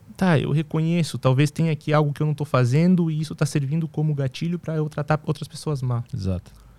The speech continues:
Speaker 1: Você enfrenta esse monstro. Você mata o Minotauro e sai do labirinto. Acontece que você, é muito difícil você fazer isso sozinho.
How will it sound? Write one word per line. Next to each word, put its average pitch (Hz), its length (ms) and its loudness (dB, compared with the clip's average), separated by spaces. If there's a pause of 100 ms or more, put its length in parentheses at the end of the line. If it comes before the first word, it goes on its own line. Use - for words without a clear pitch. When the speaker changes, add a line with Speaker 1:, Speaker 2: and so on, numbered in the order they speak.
(380)
Speaker 1:
Você 135 220 0
enfrenta 165 340 4
esse 151 140 0
monstro. 123 400 0 (720)
Você 127 200 0
mata 131 280 4
o - 20 0
Minotauro 139 340 2
e 143 60 -2
sai 143 220 0
do 131 60 2
labirinto. 127 440 2 (260)
Acontece 156 460 0
que 143 160 -10
você, 131 300 -8
é - 40 -4
muito 156 140 4
difícil 165 220 -4
você 156 160 -6
fazer 139 260 2
isso 139 140 0
sozinho. 131 500 -2